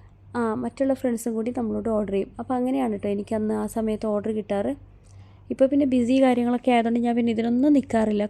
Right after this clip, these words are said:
കുഞ്ഞിയുടെ കൂടെയും അതേപോലെ മക്കളുടെ കൂടെയൊക്കെ ആയിട്ട് അങ്ങ് സമയം പോകുന്നുണ്ട്. പിന്നെ അത് മാത്രമല്ല, പിന്നെ ഇൻസ്റ്റയിൽ വീഡിയോ ചെയ്യുന്നുണ്ട് കേട്ടോ. അപ്പോൾ എല്ലാറ്റിനും കൂടി സമയം കിട്ടുന്നില്ല. അപ്പോൾ എല്ലാം നിങ്ങളങ്ങ് പോയി കാണണം കേട്ടോ.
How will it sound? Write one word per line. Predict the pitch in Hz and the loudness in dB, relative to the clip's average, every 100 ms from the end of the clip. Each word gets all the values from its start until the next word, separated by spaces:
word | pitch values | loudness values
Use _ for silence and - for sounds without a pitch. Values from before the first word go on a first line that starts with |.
| 247 | 0
കുഞ്ഞിയുടെ | 226 233 233 226 | 0 2 0 0
കൂടെയും | 220 208 196 - - - - | 0 -2 -4 -16 -20 -16 -6
അതേപോലെ | 214 214 220 226 220 | -4 -2 -2 -2 -4
മക്കളുടെ | - 220 220 | -4 -4 -2
കൂടെയൊക്കെ | 220 220 220 214 | -4 -4 -4 -4
ആയിട്ട് | 202 233 262 - - - - - | -4 -6 -8 -14 -20 -20 -20 -8
അങ്ങ് | 233 233 240 | -6 -2 0
സമയം | 226 226 226 | 0 0 -2
പോകുന്നുണ്ട്. | 208 208 214 196 - 233 - | -2 -2 -2 -4 -4 -10 -12
പിന്നെ | 233 233 | -6 -4
അത് | 226 240 | -2 -2
മാത്രമല്ല, | 226 233 220 214 | -4 -4 -4 -4
പിന്നെ | 226 220 | -4 -4
ഇൻസ്റ്റയിൽ | 208 - 247 247 220 | -4 0 0 0 -2
വീഡിയോ | 214 208 | -4 -6
ചെയ്യുന്നുണ്ട് | 208 196 190 | -6 -4 -6
കേട്ടോ. | 190 196 | -6 -8
അപ്പോൾ | 196 220 226 | -8 -8 -6
എല്ലാറ്റിനും | 214 214 - 262 | -4 -6 -4 -4
കൂടി | 269 262 | -2 -2
സമയം | 240 226 247 | -2 -2 -2
കിട്ടുന്നില്ല. | 240 233 226 226 247 - - - - - | -4 -6 -6 -6 -8 -14 -20 -20 -20 -12
അപ്പോൾ | 240 240 | -4 -2
എല്ലാം | 226 240 302 302 | 0 0 0 0
നിങ്ങളങ്ങ് | 233 233 226 226 | 0 -2 -4 -4
പോയി | 220 208 | -4 -2
കാണണം | 208 202 202 208 | -4 -4 -4 -6
കേട്ടോ. | 202 | -8